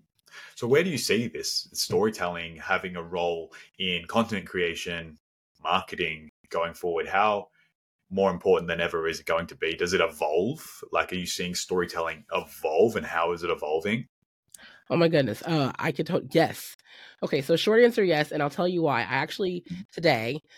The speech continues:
Speaker 2: um, we were, it's the holiday season here, so,
Speaker 1: Yeah.
Speaker 2: um, we started streaming some old school Rankin and Bass,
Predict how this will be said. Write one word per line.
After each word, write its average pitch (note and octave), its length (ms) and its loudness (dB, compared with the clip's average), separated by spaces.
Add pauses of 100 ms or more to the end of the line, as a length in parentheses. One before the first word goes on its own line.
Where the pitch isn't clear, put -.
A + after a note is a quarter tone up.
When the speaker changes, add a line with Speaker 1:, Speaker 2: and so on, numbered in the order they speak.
(220)
Speaker 2:
um, D#3 340 4
we E3 120 6
were, D#3 240 6
it's C#3 240 0
the D3+ 80 0
holiday C3+ 420 2
season C#3 360 0
here, G#2 300 -6
so, C3+ 420 0
Speaker 1:
Yeah. C3 80 0
Speaker 2:
um, B2 320 2
we D3 100 0
started B2+ 260 -2
streaming D#3 640 4 (340)
some D3 240 2
old F3+ 240 6
school E3 400 8
Rankin D#3 500 4
and C3+ 240 2
Bass, G#2 540 -2